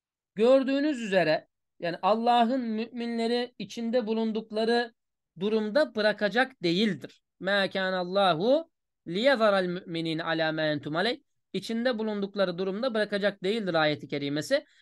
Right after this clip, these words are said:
Burada bakın liyezara var. Bak, dikkat ettiniz mi? Liyezara. Yani li en yezara. Liyezara, li en yezara yani. Buradaki lamul cuhud yani neden lamut talil değil? Çünkü öncesinde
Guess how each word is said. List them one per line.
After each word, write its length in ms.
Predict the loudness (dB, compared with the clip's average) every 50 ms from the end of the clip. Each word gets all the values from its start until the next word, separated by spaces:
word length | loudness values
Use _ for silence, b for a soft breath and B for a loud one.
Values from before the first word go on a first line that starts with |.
| b b b
Burada 360 | -8 -6 -4 0 2 2 4 4
bakın 420 | 2 2 2 -2 -4 -4 -10 _ _ _ _ _ -6
liyezara 720 | -2 0 2 6 8 8 8 10 8 8 8 8 6 6
var. 120 | 2 0 -4 _ _
Bak, 100 | -20 -20 _ -10
dikkat 340 | -10 -8 -4 -2 -2 2 2
ettiniz 380 | 0 0 0 -2 -2 -2 -2
mi? 240 | 0 -2 -2 -2 -2
Liyezara. 880 | -2 0 2 2 4 4 4 4 6 6 6 8 8 8 6 6 2 -2 _ _ _ _ _
Yani 380 | 0 2 2 2 2 -2 -2 -2
li 140 | -4 -4 0 4
en 220 | 4 6 6 6
yezara. 560 | 6 6 6 6 6 4 2 0 0 -4 -8 _ _ _ _ _ _ _ _ _ _ _ _
Liyezara, 760 | -10 -6 -2 2 2 2 4 4 6 6 8 8 6 4 2 _ _ _ _ _ _ -12
li 240 | -8 -6 -6 -6 -2
en 200 | 0 0 0 2
yezara 480 | 2 4 4 4 4 6 6 6 6 6
yani. 520 | 4 4 2 0 -2 -2 -4 -4 -6 -8 _ _ _ _ _ _
Buradaki 520 | -6 -6 -4 -2 -2 -4 -2 -2 -4 -2 2
lamul 520 | 2 2 2 2 0 0 -2 -4 -4 -6
cuhud 440 | -2 -2 0 2 4 4 2 2 -2 -12 _ _ _ _ _ _ _ -4
yani 280 | -4 -2 -2 -2 -2
neden 500 | -2 -2 0 0 0 0 0 0 0 2
lamut 500 | 4 4 4 4 2 2 -2 -4 -6 _
talil 460 | 0 0 2 2 2 0 -2 -4 -4 -4
değil? 200 | -4 -4 -6 -8
Çünkü 280 | -8 -8 -8 -8 -8 -6
öncesinde 840 | -6 -4 -4 -2 -4 -4 -4 -4 -6 -6 -2 0 0 0 0 -2